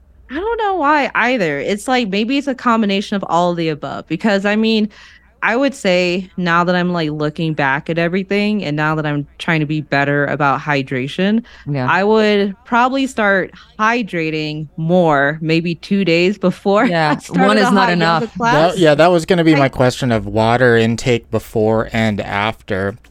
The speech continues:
Speaker 3: Um, but
Speaker 1: Oh,
Speaker 3: just
Speaker 1: okay.
Speaker 3: with that, um, whole thing, I think adrenaline has a lot to do with that. That
Speaker 1: It does.
Speaker 3: that w-, that first class, I bet you have higher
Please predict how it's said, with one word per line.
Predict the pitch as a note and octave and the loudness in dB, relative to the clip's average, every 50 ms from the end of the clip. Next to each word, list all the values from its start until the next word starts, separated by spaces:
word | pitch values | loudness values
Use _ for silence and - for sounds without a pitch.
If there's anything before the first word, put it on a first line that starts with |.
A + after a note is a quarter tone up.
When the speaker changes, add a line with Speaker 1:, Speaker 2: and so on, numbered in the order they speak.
| - _ _ _ - - _ - - | -20 _ _ _ -20 -20 _ -10 -2
Speaker 3:
Um, | - C3 B2+ B2 | 2 2 2 2
but | A#2 - - G#3+ | 2 0 0 2
Speaker 1:
Oh, | |
Speaker 3:
just | G3 D3 E3+ B3+ - G#3 | 2 0 0 0 -4 -6
Speaker 1:
okay. | F3 F3 C#3 C#3 | -6 -6 -6 -8
Speaker 3:
with | C#3+ B2 C#3 D3 C#3+ - - | -2 0 0 0 0 0 0
that, | C#3+ C3 A#2+ A#2 A#2+ A#2+ - - _ | 0 2 2 2 0 -2 -4 -12 _
um, | - B2 A2+ A2 G#2 G2+ G2+ G#2 | -4 -2 -2 -2 -2 -2 -4 -6
whole | G#2 - C3+ B2 | -2 0 -2 0
thing, | - - B2 B2 A#2 | 2 0 0 2 0
I | A2+ | 0
think | A2+ - E3 - | 0 0 0 0
adrenaline | A#2 G#2+ - - A2+ A#2 C#3+ D3 A2 G2+ G2+ G2 | 0 0 0 -2 -2 0 0 0 0 0 -2 -4
has | G#2+ G2+ - - | -6 -6 -6 -6
a | |
lot | G2+ G2+ F#2+ F#2+ - | -6 -6 -6 -6 -8
to | - | -12
do | G2 F#2+ G2 F#2+ | -8 -6 -6 -6
with | F#2+ F#2 - - | -6 -8 -6 -4
that. | G#2+ G2 F#2+ F#2+ G2 - _ - - - _ _ _ _ _ _ _ _ _ _ | -4 -2 -2 -2 -4 -8 _ -20 -20 -20 _ _ _ _ _ _ _ _ _ _
That | - A3+ G#2+ G#3 - - | 0 2 2 0 -2 -4
Speaker 1:
It | - A#3 A3 | -6 -6 -2
does. | C4 A#3 - D#3+ G2+ - A2 | -2 0 0 0 -2 -2 0
Speaker 3:
that | A2+ G#2+ G#2+ | 0 0 0
w-, | G#2 B2+ D3+ D3 | 0 -4 -6 -4
that | - - B2+ A#2+ - | 0 0 0 0 0
first | - - D3+ D#3 D3 - - | 0 2 2 2 2 0 -2
class, | - C3+ A#2+ A2+ A2 A2 G2 - - - - - - | 0 2 2 2 2 0 -4 -6 -14 -14 -16 -14 -4
I | C#3 B2 | -2 -2
bet | A2+ A2 C3 C3+ C3+ C3+ C#3 | 0 2 2 2 2 2 0
you | D3 C3+ A#2+ A2+ | -2 -2 -2 -2
have | G#2+ - | -2 -4
higher | - - - A#2+ A#2 A2 G#2+ | -6 -4 -2 -2 0 0 0